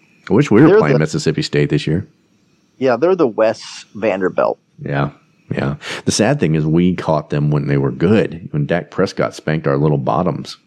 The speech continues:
Speaker 2: Mm-hmm. He oiled them up and he spanked them hard.
Speaker 1: Yeah. Sounds great, but it wasn't. Uh,
Speaker 2: Yeah.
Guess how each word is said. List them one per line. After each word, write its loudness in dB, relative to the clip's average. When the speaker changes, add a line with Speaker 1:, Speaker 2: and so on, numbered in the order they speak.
Speaker 2:
Mm-hmm. 2
He 6
oiled 4
them 0
up 4
and -8
he -12
spanked -6
them -2
hard. 0
Speaker 1:
Yeah. 0
Sounds 0
great, 2
but 2
it 0
wasn't. 2
Uh, 4
Speaker 2:
Yeah. 4